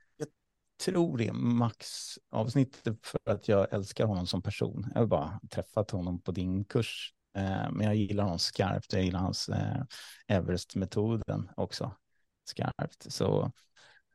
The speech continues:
han, eh, men på tal om genuinitet, han känns så otroligt genuin, Max. Eh, och, och då, och då känner jag honom inte alls på,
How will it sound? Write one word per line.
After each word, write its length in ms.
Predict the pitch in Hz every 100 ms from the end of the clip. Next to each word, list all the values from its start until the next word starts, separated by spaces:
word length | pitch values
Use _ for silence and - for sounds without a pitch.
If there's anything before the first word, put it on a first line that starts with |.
| _ -
han, 240 | 123 135 - _ 123 143 _ _
eh, 260 | 120 127 123
men 160 | 139 131
på 120 | 135
tal 220 | 120 110
om 120 | 113
genuinitet, 1040 | 123 120 127 123 120 - - - - 123 -
han 180 | 131
känns 220 | 127 - 131
så 100 | -
otroligt 680 | - - 131 - - 110 -
genuin, 500 | 117 107 165 - -
Max. 400 | 120 - - - -
Eh, 220 | 101 104
och, 280 | - 110 -
och 100 | 120
då, 80 | 127
och 200 | 120 123
då 100 | 127
känner 320 | - 123 110
jag 40 |
honom 320 | 90 85 92 -
inte 680 | - 95 78 - 90 - - - - -
alls 460 | 113 107 - - 101 -
på, 200 | 101